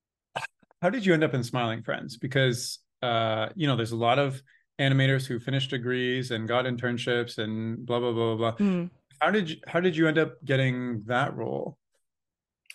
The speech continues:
Speaker 2: Um, so I think it's a few different things. Um, one of them is that, uh,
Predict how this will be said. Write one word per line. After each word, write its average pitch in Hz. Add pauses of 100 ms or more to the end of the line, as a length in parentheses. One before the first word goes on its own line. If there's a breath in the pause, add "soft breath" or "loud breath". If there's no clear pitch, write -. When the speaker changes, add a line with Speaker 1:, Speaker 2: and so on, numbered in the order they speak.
(200)
Speaker 2:
Um, 202 (140)
so 190
I -
think 247
it's -
a 185 (200)
few 160
different 165
things. 156
Um, 160
one 185
of 202
them 156
is 151
that, 151
uh, 151